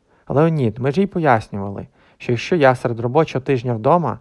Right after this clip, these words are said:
то це не означає, що я не працюю. Крім того, я пам'ятаю її візити на стару квартиру. Емілія Олександрівна приходила саме в той час, коли тебе не було вдома, і поводилася, наче королева. Їй чомусь хотілося, щоб я кинула всі справи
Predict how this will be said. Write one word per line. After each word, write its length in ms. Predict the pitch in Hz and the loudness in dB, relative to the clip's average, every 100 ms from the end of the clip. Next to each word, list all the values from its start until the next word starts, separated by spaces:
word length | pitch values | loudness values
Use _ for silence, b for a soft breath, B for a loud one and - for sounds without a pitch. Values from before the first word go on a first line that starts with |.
| b b | b b
то 100 | - | -14
це 180 | - 156 | -4 0
не 80 | 156 | 0
означає, 520 | 160 170 160 156 117 | 0 -2 -2 0 0
що 200 | 104 - | -2 -4
я 80 | 127 | -4
не 80 | 143 | -4
працюю. 600 | - 135 - 113 92 104 b b b b | -6 -8 -6 -6 -6 -12 b b b b
Крім 220 | - 123 117 | -8 -6 2
того, 300 | 180 190 139 | 4 4 2
я 80 | |
пам'ятаю 500 | 117 117 117 147 160 | -2 -4 -2 0 0
її 120 | 139 120 | 0 -4
візити 400 | 110 131 151 131 | -4 -6 -4 -6
на 100 | 135 | -6
стару 340 | - 127 110 | 0 0 0
квартиру. 580 | - 104 - 104 92 - _ b b b b | -6 -10 -8 -8 -8 -10 _ b b b b
Емілія 360 | 117 143 147 | -2 2 2
Олександрівна 760 | 127 131 - 160 165 131 107 101 | 2 0 -2 -2 -2 -4 -6 -8
приходила 520 | - 120 147 131 127 | -8 -4 -2 0 -2
саме 280 | - 131 123 | -2 -4 -4
в 40 | |
той 180 | - 113 | -4 -8
час, 420 | - 151 165 - b b b | -2 0 0 -2 b b b
коли 180 | - 123 | -4 -2
тебе 240 | 117 143 | 0 0
не 100 | 160 | 0
було 200 | 127 131 | -2 -2
вдома, 480 | 139 120 110 95 90 b b b | -2 -2 -2 -4 -8 b b b
і 80 | 131 | -12
поводилася, 680 | - 117 160 170 143 - 110 | -4 2 2 4 0 -4 -4
наче 260 | 123 - | -4 -4
королева. 640 | 131 135 131 107 95 98 - _ _ _ _ - | -4 -2 0 0 -2 -8 -16 _ _ _ _ -6
Їй 200 | 139 170 | -4 -2
чомусь 360 | - 160 156 | -4 -4 -4
хотілося, 800 | - 127 220 214 151 - 104 98 | -6 -4 0 0 -2 -4 -6 -6
щоб 240 | - - 117 | -8 -4 -2
я 80 | 131 | -2
кинула 360 | 165 156 135 | -2 0 0
всі 180 | 123 - | 0 -6
справи 540 | - - 170 160 110 | -8 0 0 2 -2